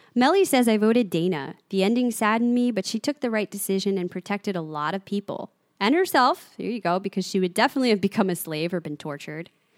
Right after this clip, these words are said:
Harold is just being creepy Harold. He's not taking his active and conscious stand as the others. Oh, and I was forgetting.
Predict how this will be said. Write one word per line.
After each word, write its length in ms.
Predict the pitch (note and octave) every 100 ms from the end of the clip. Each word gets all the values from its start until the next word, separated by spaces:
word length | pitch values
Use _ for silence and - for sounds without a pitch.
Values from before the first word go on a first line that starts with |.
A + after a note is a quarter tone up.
| _ _ _ -
Harold 360 | C#4 E4 F#4
is 160 | D#4 C4+
just 200 | C4+ -
being 200 | C4+ C4
creepy 360 | - A3+ A3 F3+
Harold. 420 | E3 D3 - -
He's 180 | - F3
not 200 | G3 G#3+
taking 280 | - A3+ A3
his 160 | G3+ -
active 360 | G3 G#3 G#3+
and 120 | F#3+ F#3+
conscious 440 | - F#4 - F3
stand 340 | - D#3+ D3
as 80 | D#3
the 160 | G3 G#3
others. 460 | A#3 - - - - _ _ _ _ -
Oh, 140 | F4+
and 100 | F4
I 60 | E4+
was 160 | E4+
forgetting. 460 | E4+ C4 F3 -